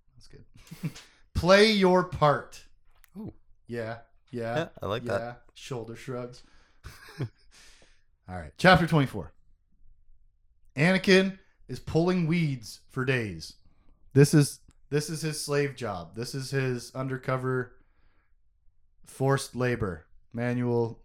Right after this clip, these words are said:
Speaker 1: labor.
Speaker 2: He's a gardener.
Speaker 1: He's pulling weeds and intensely feeling Tahiri's torture slash shaping pain.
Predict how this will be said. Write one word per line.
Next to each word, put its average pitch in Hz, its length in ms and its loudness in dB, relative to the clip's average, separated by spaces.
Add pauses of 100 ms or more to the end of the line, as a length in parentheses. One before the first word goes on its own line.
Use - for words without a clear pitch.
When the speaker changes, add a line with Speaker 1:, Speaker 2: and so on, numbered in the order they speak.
Speaker 1:
labor. 98 460 -8 (560)
Speaker 2:
He's 123 240 0
a 110 60 0
gardener. 78 460 0 (280)
Speaker 1:
He's - 80 -20
pulling 165 340 4
weeds 117 480 -2 (1300)
and 131 260 -6
intensely 151 1200 4 (340)
feeling 131 600 -2
Tahiri's 117 520 -8
torture 143 520 -8
slash 101 400 -14 (120)
shaping 107 440 -16
pain. 78 180 -16